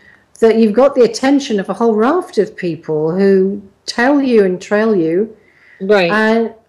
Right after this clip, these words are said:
Speaker 1: and, and sort of interact with you in this three D world whilst operating in these other dimensions. I mean, as we all do, but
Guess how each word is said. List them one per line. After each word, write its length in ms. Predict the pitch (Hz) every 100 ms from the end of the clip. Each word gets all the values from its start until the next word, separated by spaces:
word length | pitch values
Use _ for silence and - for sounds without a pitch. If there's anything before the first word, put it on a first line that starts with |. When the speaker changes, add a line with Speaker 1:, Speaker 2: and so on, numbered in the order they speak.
| _ -
Speaker 1:
and, 280 | 247 247
and 160 | 247 240
sort 200 | 262 277
of 80 | 262
interact 520 | 269 254 247 254 -
with 120 | 247
you 160 | 247 247
in 100 | 226
this 240 | 220 -
three 200 | 247 220
D 260 | 196 262 320
world 420 | 202 170 175 190
whilst 760 | 190 202 247 262 254 - - - 247
operating 760 | 254 262 208 180 170 190 190
in 100 | 196
these 220 | 202 202
other 260 | 202 196 190
dimensions. 1000 | - - 208 202 190 226 269 220 165 165
I 80 |
mean, 160 | 196 180
as 140 | 175
we 140 | 185 170
all 80 | 165
do, 280 | 277 277
but 320 | 180 170 -